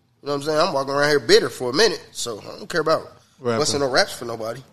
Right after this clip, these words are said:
Speaker 2: Mm-hmm. But as you start seeing them, I, I'm come, I guess chance of coming home, didn't you?
Speaker 1: Nah, Obama signed that thing.
Speaker 2: Yeah.
Speaker 1: Yeah. Obama, uh, gave me clemency.
Speaker 2: Yeah.
Speaker 1: I wrote him, though.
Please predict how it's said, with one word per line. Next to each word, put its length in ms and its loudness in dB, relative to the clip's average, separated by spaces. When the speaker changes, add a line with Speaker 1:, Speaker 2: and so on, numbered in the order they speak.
Speaker 2:
Mm-hmm. 200 -8
But 140 0
as 100 0
you 80 -4
start 280 -2
seeing 220 -8
them, 160 -6
I, 120 -12
I'm 80 -20
come, 180 -12
I 80 -14
guess 180 -16
chance 160 -10
of 60 -16
coming 180 -8
home, 240 -8
didn't 140 -10
you? 60 -8
Speaker 1:
Nah, 260 2
Obama 400 0
signed 320 -2
that 140 -6
thing. 260 -14
Speaker 2:
Yeah. 220 2
Speaker 1:
Yeah. 100 -18
Obama, 840 2
uh, 40 -18
gave 180 2
me 100 -2
clemency. 400 -6
Speaker 2:
Yeah. 200 -2
Speaker 1:
I 40 8
wrote 200 8
him, 200 4
though. 100 -10